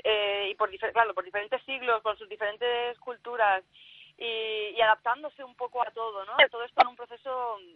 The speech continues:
por la búsqueda de la identidad de uno mismo, ¿no? De saber quién es uno y qué es lo que realmente quiere y lo, y le gusta, ¿no? O, o si realmente estás haciendo las cosas porque se lo impone la sociedad, o te lo imponen los padres, o, o si es realmente lo que tú quieres, ¿no? Y, y en ese proceso, pues claro,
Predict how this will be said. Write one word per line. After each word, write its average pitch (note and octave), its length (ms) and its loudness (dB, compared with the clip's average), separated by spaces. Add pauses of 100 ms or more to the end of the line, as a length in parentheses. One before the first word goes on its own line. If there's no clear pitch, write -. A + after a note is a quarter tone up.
(240)
por A3 120 -6
la G3+ 80 4
búsqueda B3 300 2
de A#3+ 40 -2
la A3+ 100 2
identidad G3+ 540 -4
de G#3+ 80 -14
uno G3+ 140 -10
mismo, G#3 300 -14
¿no? F#3 80 -10
De C#4+ 80 -6
saber G#3 240 -8
quién G#3+ 180 -2
es B3 220 0 (100)
uno B3+ 320 -8
y A#3+ 80 -10
qué G#3+ 100 -8
es G#3+ 80 -10
lo A3+ 80 -2
que A#3 80 -2
realmente G#3+ 400 2
quiere B3 240 4
y - 20 -2
lo, G3+ 120 -2
y F#3 160 -10
le F3 80 -8
gusta, A3 360 -2
¿no? B3+ 140 -2
O, A#3+ 320 -4
o G3 40 -4
si G3 200 -6
realmente G#3+ 320 2
estás A#3+ 100 -10
haciendo A3+ 200 0
las G#3+ 100 0
cosas A#3+ 260 -6 (320)
porque A#3+ 200 2
se B3 60 -2
lo G#3+ 60 2
impone A#3 240 0
la A3+ 100 6
sociedad, A3 580 6
o A#3+ 80 -12
te G#3+ 100 -10
lo G#3 80 -10
imponen A3+ 220 -10
los G#3 140 -12
padres, A#3+ 360 -4
o, G3 140 -12 (640)
o A3 120 -6
si B3 100 -8
es A#3+ 100 2
realmente B3+ 400 -2
lo G3+ 80 -10
que F#3+ 140 -18
tú G#3 120 -18
quieres, F3 380 -10
¿no? F#3 100 -18 (520)
Y, G#3 500 -4
y G3+ 120 -4
en F#3+ 80 -2
ese G#3 140 -10
proceso, G#3+ 400 -8
pues G#3 200 -10
claro, G3 200 0